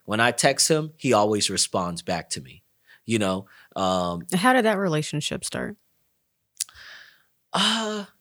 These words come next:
Speaker 1: I think it started around the social justice movement.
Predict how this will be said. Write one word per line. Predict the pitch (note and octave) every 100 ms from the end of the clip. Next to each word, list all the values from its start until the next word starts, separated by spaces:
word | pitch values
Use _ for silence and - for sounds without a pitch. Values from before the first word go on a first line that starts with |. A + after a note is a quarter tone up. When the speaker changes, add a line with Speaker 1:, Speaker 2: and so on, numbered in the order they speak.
| -
Speaker 1:
I | F3
think | B3 F4+
it | G4+
started | - - G3+ A3 A#3 A3+
around | F3+ D3+ C3 D3 D#3 D#3+ D#3+ D#3+ D#3 D#3 D#3 D3+ C3+ - _ _ _ _ _ _ _ _ _ _ _ _ _ _ _ _ _ _ _
the | -
social | B2 D3 D3 D3+
justice | D#3+ - A2 -
movement. | F#2+ F2+ -